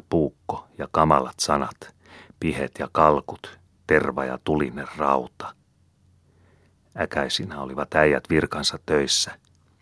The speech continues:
Hannulan Heikki, entisen Arvosen kuoharin tyttären poika,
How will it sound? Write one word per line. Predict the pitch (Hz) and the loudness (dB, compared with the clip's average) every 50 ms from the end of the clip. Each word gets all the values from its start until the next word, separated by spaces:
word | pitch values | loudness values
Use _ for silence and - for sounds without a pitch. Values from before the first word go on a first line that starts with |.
| _ _ _ - | _ _ _ -8
Hannulan | - - 76 73 73 69 65 67 67 | 0 0 2 2 2 0 -2 -4 -6
Heikki, | 65 67 69 65 - _ - - - - _ - - - - - - | -6 -8 -8 -8 -10 _ -14 -14 -14 -14 _ -20 -20 -20 -18 -8 0
entisen | - 85 78 - 82 71 76 69 78 | 2 2 2 4 2 2 2 4 4
Arvosen | 80 80 80 76 78 73 - 80 69 65 | 6 6 6 6 4 2 0 -2 -4 -6
kuoharin | - 82 71 65 62 69 69 71 71 67 | -4 -4 -4 -2 -2 -4 -6 -6 -6 -4
tyttären | - - 82 - _ - - 69 65 64 64 - | 0 0 0 0 _ -10 -8 -8 -8 -8 -8 0
poika, | - 85 78 73 69 - - - | 4 4 6 6 4 0 -6 -10